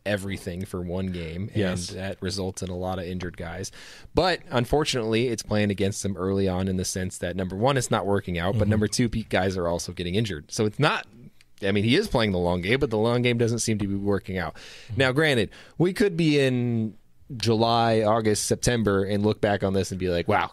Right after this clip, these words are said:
Speaker 1: great call on that. G-, way to
Speaker 2: Mm-hmm.
Speaker 1: figure that out. Way to put in those rookies early on. It really worked out for us long term. We kept our arms fresh. We kept our guys fresh, uh,
Speaker 2: Yeah.
Speaker 1: off their legs. We're ready to go into the postseason. We feel healthy." But the point is, right now,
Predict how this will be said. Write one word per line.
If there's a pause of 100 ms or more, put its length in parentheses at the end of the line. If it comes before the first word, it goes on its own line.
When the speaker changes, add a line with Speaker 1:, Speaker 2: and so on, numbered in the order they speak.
Speaker 1:
great
call
on
that.
G-,
way
to
Speaker 2:
Mm-hmm.
Speaker 1:
figure
that
out.
Way
to
put
in
those
rookies
early
on.
It
really
worked
out
for
us
long
term.
We
kept
our
arms
fresh.
We
kept
our
guys
fresh,
uh,
Speaker 2:
Yeah.
Speaker 1:
off
their
legs.
We're
ready
to
go
into
the
postseason.
We
feel
healthy." (800)
But
the
point
is,
right
now,